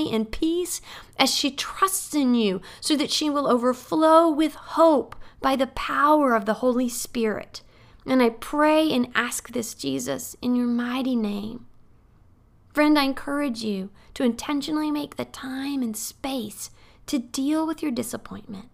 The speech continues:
Let God meet you in the middle of your mess.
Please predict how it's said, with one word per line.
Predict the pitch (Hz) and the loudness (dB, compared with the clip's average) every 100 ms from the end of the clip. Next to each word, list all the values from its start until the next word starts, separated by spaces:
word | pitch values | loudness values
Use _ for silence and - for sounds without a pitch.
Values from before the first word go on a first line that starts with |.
| _ _ | _ _
Let | 294 233 | -6 -6
God | 254 254 | -4 -2
meet | 254 247 262 - | 0 2 0 -2
you | 285 285 | -4 -2
in | 240 | 0
the | 233 220 - | -2 -4 0
middle | 233 254 311 330 320 | 4 6 6 4 2
of | 277 | 2
your | 240 | 2
mess. | 190 180 - - | 2 0 -4 -10